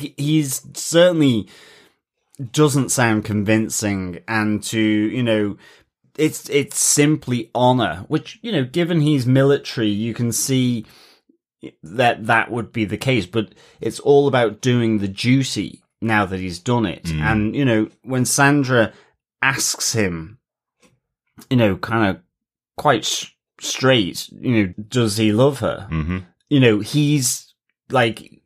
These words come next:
Speaker 1: "Yeah, of course I do. You know, we've known each other since such and such," but it's a platonic, you can tell it's platonic. You know, there's that.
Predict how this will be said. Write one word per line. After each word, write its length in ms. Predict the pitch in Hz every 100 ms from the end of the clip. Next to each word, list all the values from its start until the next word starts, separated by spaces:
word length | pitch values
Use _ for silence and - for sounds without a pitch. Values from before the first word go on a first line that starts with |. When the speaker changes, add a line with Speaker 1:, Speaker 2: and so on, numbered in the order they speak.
| 330
Speaker 1:
"Yeah, 200 | 247 294
of 100 | 185
course 300 | - 294 -
I 60 | 165
do. 180 | 139 113
You 220 | 98 139
know, 160 | 123
we've 140 | 110 110
known 200 | 135 135
each 220 | 120 -
other 200 | 117 107
since 260 | - 107 -
such 240 | 107 87
and 80 | 123
such," 200 | 107 - _ _ _
but 220 | - 123 - _ _ -
it's 220 | 147 -
a 40 | 135
platonic, 600 | 143 131 - 135 147 131
you 60 | 131
can 160 | 139
tell 340 | 139 - 139 156
it's 160 | 151
platonic. 760 | - 135 - 135 139 104 - -
You 80 |
know, 140 | 113 107
there's 200 | 104 98
that. 240 | 123 -